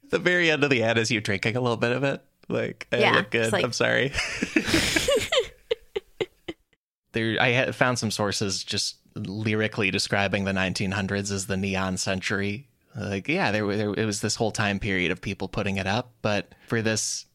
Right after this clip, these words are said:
Speaker 1: nesting set of reasons, people didn't wanna spend the money or hire the people to keep it going.
Speaker 2: It's pretty, though. I mean, I think, like, in people's concept of sort of a cyberpunk future is always full of neon lights and stuff.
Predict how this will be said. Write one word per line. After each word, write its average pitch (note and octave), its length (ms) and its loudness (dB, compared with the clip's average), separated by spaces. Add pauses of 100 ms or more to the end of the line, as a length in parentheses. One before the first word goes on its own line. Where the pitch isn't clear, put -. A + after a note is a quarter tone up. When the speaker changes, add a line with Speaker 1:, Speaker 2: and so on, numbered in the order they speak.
(100)
Speaker 1:
nesting A2 500 0
set G2 300 0
of F#2 100 -4
reasons, F#2+ 400 -2
people G2 300 -4
didn't F#2+ 240 -2
wanna F#2+ 200 0
spend G2 380 -2
the F#2 40 -2
money F#2 300 -2
or F#2+ 100 -2
hire F#2 260 -2
the F2 80 -4
people F#2 340 -6
to - 80 -10
keep - 240 -10
it - 80 -12
going. G2 400 -6 (680)
Speaker 2:
It's - 180 -6
pretty, C#4+ 340 2
though. F3+ 320 4
I G#3 120 2
mean, C4 160 4
I B3 80 4
think, C4+ 320 0
like, A3+ 240 2
in A#3 180 2
people's A#3 580 -2
concept G3 640 0
of F3 160 0
sort F#3 240 -2
of F3 140 0
a E3+ 180 2 (340)
cyberpunk F#3+ 800 0
future G3 480 -2
is E3 160 2
always E3+ 380 2
full C#3 300 0
of D#3+ 160 -2
neon D#3+ 420 0
lights D3 460 -2
and D#3 160 -4
stuff. - 480 -2